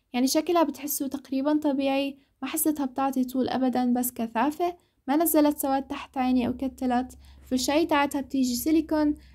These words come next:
الشعيرات تاعتها بتبلش طويلة، بعدين بتقصر من الطرف. ورح أحكي عن كلينيك هاي إمباكت ماسكارا، هاي كتير حلوة، بتعطي كثافة وطول، وبتفرق الرموش بشكل كتير حلو رهيب،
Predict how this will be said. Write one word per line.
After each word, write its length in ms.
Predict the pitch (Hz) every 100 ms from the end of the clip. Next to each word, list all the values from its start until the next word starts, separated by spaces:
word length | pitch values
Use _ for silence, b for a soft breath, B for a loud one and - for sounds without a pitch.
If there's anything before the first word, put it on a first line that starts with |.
| b
الشعيرات 680 | - 311 277 285 285 285 277
تاعتها 400 | 262 262 262 262
بتبلش 460 | 240 240 247 311
طويلة، 560 | 311 311 294 294 285 285 - _ -
بعدين 260 | 233 269
بتقصر 500 | 262 254 240 - 240
من 140 | 240 247
الطرف. 540 | 247 240 202 226 - _ _ _ _ -
ورح 220 | 311 330
أحكي 280 | 330 - 294
عن 160 | 277
كلينيك 600 | 269 - 285 330 320 302
هاي 240 | 294 277 -
إمباكت 500 | 262 269 262 262 262
ماسكارا، 680 | 254 254 - 247 226 226 233
هاي 140 | - 294
كتير 260 | - 277
حلوة، 420 | 285 - 294 294
بتعطي 380 | 285 277 240 240
كثافة 460 | 233 233 233 262 330
وطول، 420 | 302 302 294 277
وبتفرق 420 | 247 240 269 269
الرموش 460 | - 247 240 254 254
بشكل 380 | - 254 247 233
كتير 280 | 240 -
حلو 260 | 254 - 240
رهيب، 460 | 240 233 240 339